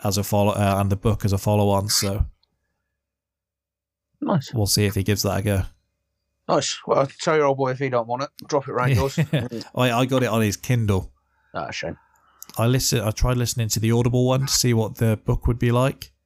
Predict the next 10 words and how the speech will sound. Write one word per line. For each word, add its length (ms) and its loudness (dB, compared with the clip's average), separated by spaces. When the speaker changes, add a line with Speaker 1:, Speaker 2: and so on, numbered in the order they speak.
Speaker 2:
Mm. 320 2
Speaker 1:
It's 340 -2
like 380 0
the 140 2
most, 600 -2
you 160 0
know, 480 2
the 760 0
almost 460 0
cliched 960 0